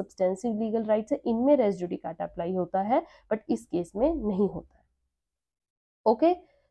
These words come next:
so for today, it's all about this question। We majorly concentrated on this one। In next session, again, I'll discuss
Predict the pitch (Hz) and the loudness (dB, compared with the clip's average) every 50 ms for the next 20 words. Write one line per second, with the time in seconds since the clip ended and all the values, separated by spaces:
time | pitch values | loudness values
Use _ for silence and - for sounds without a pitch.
0 | _ - 208 202 202 - - _ _ _ _ _ _ _ _ _ _ _ _ _ | _ 0 0 0 0 0 -4 _ _ _ _ _ _ _ _ _ _ _ _ _
1 | _ 202 208 202 - - - - - - 214 190 233 294 349 349 - - - 202 | _ 2 4 4 4 4 0 -8 -4 -2 2 4 6 6 4 4 0 -4 -6 -6
2 | - - - _ - - 180 185 202 226 220 202 214 214 208 185 180 196 196 - | -6 -8 -12 _ 0 2 2 4 4 2 0 0 0 0 0 0 -2 -4 -4 -6
3 | - - 233 220 226 220 - - 285 294 311 294 247 208 208 208 180 180 180 190 | -4 -2 0 0 0 -2 -2 0 2 2 2 2 0 -2 -2 -2 0 0 -2 0
4 | 185 202 196 196 208 233 254 247 - 208 196 190 - 208 208 202 - 202 190 190 | 0 -2 -2 -2 0 0 0 0 0 -2 -4 -4 -4 -6 -6 -4 -4 -4 -4 -4
5 | - 220 208 202 202 214 196 165 165 220 269 269 - 285 285 311 370 415 - _ | -2 0 0 2 2 0 -2 -2 0 0 0 0 2 2 4 4 4 2 -2 _
6 | _ _ _ _ _ _ _ _ 190 202 202 214 233 240 - - - 240 233 233 | _ _ _ _ _ _ _ _ -2 0 0 2 0 -2 0 0 0 0 0 0
7 | - 285 277 - - 196 180 202 240 262 269 247 214 208 214 202 196 196 196 - | 0 -2 0 0 -2 -2 0 0 2 2 2 2 2 0 0 0 -2 -4 -6 -6
8 | - 220 220 | -6 -6 -6